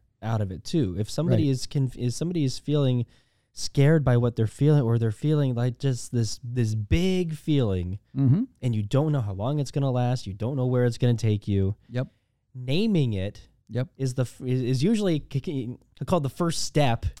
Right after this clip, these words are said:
Speaker 2: Oh, yeah.
Speaker 1: in defeating it, right? Like, I've named my enemy. I, you know, how to vanquish
Speaker 2: Right.
Speaker 1: it. Like, I've named the feeling.
Speaker 2: Very much
Speaker 1: Now
Speaker 2: so.
Speaker 1: I know. Now I can see. Okay, it's, it's just this. It's just anger. Like, it's,
Speaker 2: That's
Speaker 1: it's
Speaker 2: right.
Speaker 1: anger, or it's fear, or it's betrayal, it's resentment,
Speaker 2: That's
Speaker 1: it's
Speaker 2: right.
Speaker 1: bitterness, whatever it is.
Speaker 2: Yeah.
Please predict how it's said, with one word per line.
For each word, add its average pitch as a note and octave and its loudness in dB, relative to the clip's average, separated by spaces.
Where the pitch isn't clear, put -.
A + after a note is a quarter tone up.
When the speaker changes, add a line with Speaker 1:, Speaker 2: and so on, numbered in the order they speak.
Speaker 2:
Oh, D#3+ 4
yeah. C3+ 2
Speaker 1:
in C#3+ 2
defeating C3+ 2
it, G2 -2
right? B2+ 0
Like, B2 -4
I've B2 0
named C#3+ 0
my C3 0
enemy. A#2+ -2
I, A2+ -4
you B2+ 0
know, A2+ 0
how B2 2
to A2+ 0
vanquish B2 2
Speaker 2:
Right. G3 2
Speaker 1:
it. - -8
Like, A#2 0
I've A#2 0
named D#3+ 2
the D3+ 2
feeling. C#3 4
Speaker 2:
Very C3 4
much A#2 4
Speaker 1:
Now E3 2
Speaker 2:
so. - 0
Speaker 1:
I E3 4
know. D#3 2
Now C#3 0
I C3 2
can C#3 0
see. C#3 -2
Okay, B2+ 0
it's, C#3+ -6
it's E3+ 0
just A#3+ -4
this. F#3 -2
It's C#3+ -6
just - -8
anger. F#3 -4
Like, B2+ -2
it's, C#3+ -4
Speaker 2:
That's A#2 -2
Speaker 1:
it's C#3+ 0
Speaker 2:
right. A#2+ 2
Speaker 1:
anger, C3+ 0
or G#2+ -4
it's A2 -8
fear, D3+ 0
or G#2 -4
it's A#2 -4
betrayal, B2 -4
it's - -10
resentment, G#2+ -6
Speaker 2:
That's G#2+ -4
Speaker 1:
it's - -4
Speaker 2:
right. A2+ 0
Speaker 1:
bitterness, G#2+ 0
whatever B2 -2
it G#2+ -2
is. G2 -6
Speaker 2:
Yeah. C#3 2